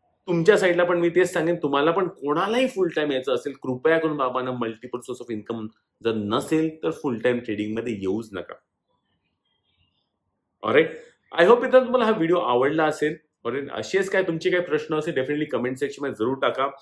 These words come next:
मी, अ, टप्प्याटप्प्याने सगळ्यांचा क्वेश्चन घेत राहीन. एक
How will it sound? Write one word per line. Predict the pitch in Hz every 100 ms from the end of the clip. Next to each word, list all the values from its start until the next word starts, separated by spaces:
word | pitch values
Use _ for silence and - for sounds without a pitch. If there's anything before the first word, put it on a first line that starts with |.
| - - - _
मी, | 131 131 123
अ, |
टप्प्याटप्प्याने | 113 - 131 143 143 - 143 147
सगळ्यांचा | 139 123 139 147
क्वेश्चन | 143 - _ 123 123 143
घेत | 113 127
राहीन. | 139 135 143
एक | 90 120